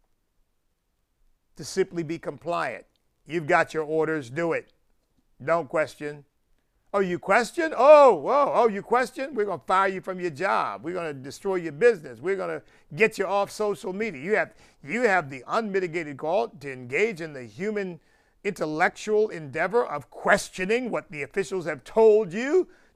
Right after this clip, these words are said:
Who do you think you are? Don't you dare do that. I mean, that's the message we've gotten. Worthy of Joseph Stalin himself. And you got a bunch of corporate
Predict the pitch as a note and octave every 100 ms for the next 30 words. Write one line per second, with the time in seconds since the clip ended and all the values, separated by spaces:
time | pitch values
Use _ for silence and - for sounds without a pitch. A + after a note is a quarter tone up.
0 | - _ - C4 F4 G#3 F#3+ - G3+ E3
1 | - F#3+ F3+ B2+ B2 A#3+ A3 B3+ A#3+ D3+
2 | B2 A#3 G3+ D3 C#3 B2+ G#2 - _ _
3 | _ _ _ _ _ _ _ _ _ _
4 | - B3 G#3+ A#3 - D3+ F#3 B3+ D3 B2
5 | A#2 C#3+ - A#2+ _ _ _ _ _ _
6 | _ _ _ _ _ _ _ _ _ A#2+
7 | F#3 G3+ F#3 G3+ - B2+ B2 G2 D#3 G3
8 | - F#3+ - - - F3 E3+ E3+ C#3 D3
9 | A#2+ - - _ - - _ _ _ _
10 | _ _ _ _ _ _ _ _ _ _
11 | _ _ _ _ _ _ _ _ _ _
12 | _ _ _ _ _ _ _ _ _ _
13 | _ _ A#2+ B2+ C#3+ B2 D3+ C#3+ A2+ -
14 | - F3 - B2